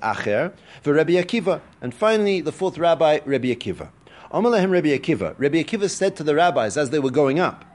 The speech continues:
"Kasha'atem megin etzel avnei shaish tahor." When you get to the pure marble stone that you'll see up there in Shemaim, "Al toimru, do not say mayim mayim,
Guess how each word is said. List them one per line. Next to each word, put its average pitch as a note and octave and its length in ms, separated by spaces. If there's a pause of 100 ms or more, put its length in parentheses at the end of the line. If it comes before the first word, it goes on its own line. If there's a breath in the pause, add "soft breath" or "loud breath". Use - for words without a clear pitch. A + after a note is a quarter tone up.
(340 loud breath)
"Kasha'atem F#3 680
megin F3 400
etzel F3 420
avnei D#3+ 360
shaish E3+ 460
tahor." B2+ 320
When C3+ 160
you G#3 100
get - 280
to - 100
the C#3+ 100
pure D3+ 540 (640 loud breath)
marble D3+ 720
stone D3+ 680 (300)
that A#2+ 180
you'll B2 160
see F3 320
up C#3 220
there A#2 220
in A#2 140
Shemaim, G#2 580 (340 loud breath)
"Al F#3 240
toimru, F3+ 480
do G3+ 200
not A#3 280
say F#3+ 340
mayim D#3 540
mayim, G#2 480